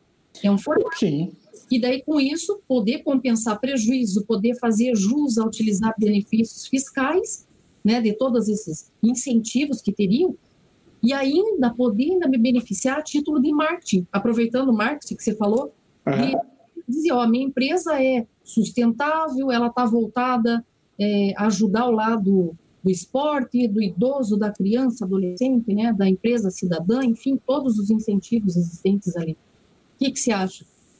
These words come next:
Speaker 1: dessa colocação?
Speaker 2: Eu acho que faz bastante sentido. Esse é o tipo de planejamento tributário bem criativo,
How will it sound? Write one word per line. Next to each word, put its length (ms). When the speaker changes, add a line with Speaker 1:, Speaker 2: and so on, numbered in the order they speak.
Speaker 1:
dessa 280
colocação? 520
Speaker 2:
Eu 140
acho 160
que 80
faz 180
bastante 560
sentido. 720
Esse 220
é 20
o 40
tipo 260
de 80
planejamento 520
tributário 460
bem 280
criativo, 800